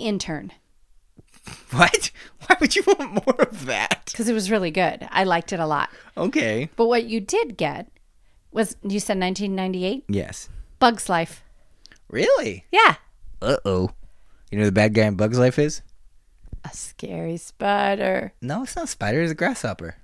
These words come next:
Speaker 1: Oh, that's right. I just
Speaker 2: Kevin Spacey. Uh-oh.
Speaker 1: Whoops.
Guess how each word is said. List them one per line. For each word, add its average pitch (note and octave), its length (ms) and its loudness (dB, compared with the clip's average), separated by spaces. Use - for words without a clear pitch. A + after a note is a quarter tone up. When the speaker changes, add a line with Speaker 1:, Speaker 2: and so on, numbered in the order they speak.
Speaker 1:
Oh, A#3+ 120 8
that's G#3+ 240 4
right. D3+ 180 0
I F#3 100 0
just F3 180 -2
Speaker 2:
Kevin G#3+ 500 6
Spacey. G#2+ 600 4
Uh-oh. G#2 560 0
Speaker 1:
Whoops. - 380 -4